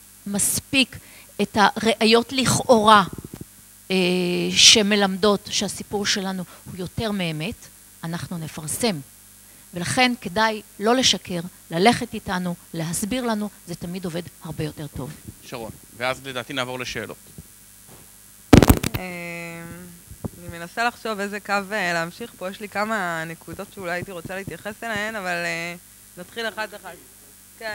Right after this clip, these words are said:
Speaker 3: אז אם פרובוקטיבי, אז, אה, זה רני, אין לי ברירה, נדבר קצת על רני רהב. אה, אני אולי הכי פחות מוכרת כאן בפאנל, עבדתי הרבה שנים בהארץ ובדה-מרקר, פחות מכירים אותי בטלוויזיה.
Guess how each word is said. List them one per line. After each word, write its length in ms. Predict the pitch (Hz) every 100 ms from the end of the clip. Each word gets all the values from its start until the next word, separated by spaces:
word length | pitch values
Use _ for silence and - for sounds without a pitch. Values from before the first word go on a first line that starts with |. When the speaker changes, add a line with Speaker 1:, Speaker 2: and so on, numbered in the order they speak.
| 190
Speaker 3:
אז 200 | - 262
אם 80 | 262
פרובוקטיבי, 640 | 311 240 220 208 254 247
אז, 220 | 208 196
אה, 260 | 190 180 180 180
זה 100 | 180
רני, 420 | 196 202 233 208
אין 80 | 202
לי 60 |
ברירה, 460 | 180 175 160 175 214
נדבר 360 | 196 175 180
קצת 240 | 196 202 185
על 60 |
רני 280 | 165 175 165
רהב. 360 | 175 233 220 214 - - -
אה, 200 | 175 170
אני 140 | 185
אולי 140 | 190 220
הכי 220 | 220 233
פחות 280 | 220 233 208
מוכרת 300 | 190 214 -
כאן 180 | 190
בפאנל, 560 | 170 - 233 220 214 247 285 - - -
עבדתי 360 | 180 196 196
הרבה 160 | 175 180
שנים 360 | 190 180 180 185
בהארץ 840 | 175 160 151 151 156 170 226 240 -
ובדה-מרקר, 640 | 170 156 156 165 233 240 180
פחות 240 | 165 208
מכירים 340 | 202 190 190 196
אותי 180 | 185 175
בטלוויזיה. 1080 | 156 156 151 147 147 160 165 247 240 226